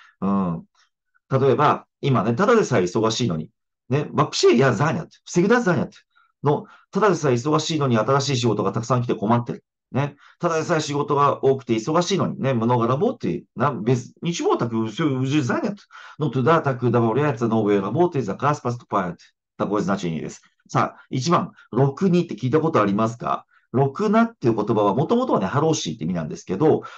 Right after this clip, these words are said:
スアトリツァニム、スアトリツァニム、ガバリット、ピシュット、パオチャヤツ、アトリツァニムスムス。例えば、あいつはろくなやつじゃない、お、んー、ポーホイチアベクとかね。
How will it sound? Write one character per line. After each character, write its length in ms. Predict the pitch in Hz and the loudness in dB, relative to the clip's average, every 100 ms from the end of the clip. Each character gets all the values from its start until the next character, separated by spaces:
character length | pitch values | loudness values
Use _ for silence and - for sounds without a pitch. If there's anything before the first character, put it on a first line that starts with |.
| - | -20
ス 180 | - 175 | -4 -2
ア 60 | 170 | 0
ト 100 | 175 | -2
リ 100 | 170 | -2
ツ 140 | 240 | -4
ァ 100 | 269 | -2
ニ 120 | 262 | -2
ム、 160 | 170 - _ _ _ _ _ _ | -4 -8 _ _ _ _ _ _
ス 120 | - | -6
ア 60 | 156 | -2
ト 100 | 151 | -4
リ 60 | |
ツ 100 | 165 | -2
ァ 80 | 185 | -2
ニ 100 | 165 | 0
ム、 180 | 147 - - | -4 -6 -2
ガ 120 | 160 | 2
バ 80 | 175 | 2
リ 100 | 233 | 0
ッ 40 | |
ト、 60 | 226 - - _ | -4 -16 -20 _
ピ 120 | 180 | -2
シ 140 | 196 170 | -2 -4
ュ 20 | |
ッ 40 | |
ト、 80 | - - _ _ _ | -6 -20 _ _ _
パ 120 | 143 | 0
オ 60 | 139 | 2
チ 100 | 170 | 4
ャ 40 | |
ヤ 60 | 170 | 2
ツ、 160 | 151 135 | 2 -2
ア 80 | |
ト 80 | - | 0
リ 60 | 147 | 0
ツ 80 | 151 | 0
ァ 80 | |
ニ 60 | 131 | 0
ム 80 | 135 | -2
ス 100 | 127 | 0
ム 80 | 107 | -2
ス。 60 | - | -4
例 520 | - - - 131 135 | -10 -14 -4 0 2
え 20 | |
ば、 220 | 110 73 | 2 0
あ 60 | 110 | 0
い 60 | 113 | -2
つ 120 | 127 | 0
は 120 | 120 | 2
ろ 120 | 110 | 2
く 80 | 120 | 0
な 100 | 135 | 0
や 80 | 135 | 0
つ 60 | |
じ 100 | 110 | 0
ゃ 60 | 101 | 0
な 100 | 98 | 0
い、 40 | 92 | 0
お、 140 | 101 | -2
ん 440 | 113 139 139 139 | -2 -4 -2 -4
ー、 40 | 127 | -2
ポ 140 | 147 | 0
ー 20 | |
ホ 100 | 147 | 2
イ 60 | 131 | 0
チ 120 | - | 0
ア 60 | 107 | 0
ベ 120 | 82 | 0
ク 40 | - - - | -8 -18 -16
と 100 | 92 | -8
か 100 | 95 | -2
ね。 220 | 175 208 | -2 -4